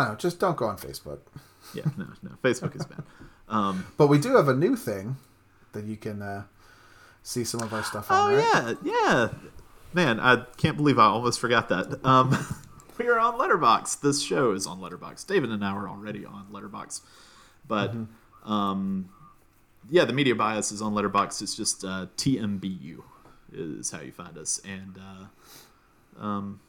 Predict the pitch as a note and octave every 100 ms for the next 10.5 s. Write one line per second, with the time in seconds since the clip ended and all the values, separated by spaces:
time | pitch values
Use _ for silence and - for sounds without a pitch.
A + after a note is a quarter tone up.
0 | _ - - F3 - G3 F#3+ D3 C#3+ C3+
1 | - C3+ B2+ B2 A2+ G#2+ A2 G2 - A2
2 | G#2 G#2+ G2 G2 G2+ A2+ G#2 G2 - C3+
3 | B2 - G#2+ G2+ G2 F#2+ F#2+ G2+ G2+ G2
4 | - - F#2 F#2 F2+ D#2 C2+ - _ -
5 | - - _ _ _ _ _ - G2+ F#2+
6 | - - F#2+ G2+ G#2 G2 F#2+ - - A2
7 | A#2 - A2 G2 B2 A2 - F#2+ F#2 F#2
8 | F2+ - - - G2 F#2 F#2+ F#2 - -
9 | F2+ D#2 - - _ - F#2 F2+ - F3+
10 | G3 G3+ G3 F3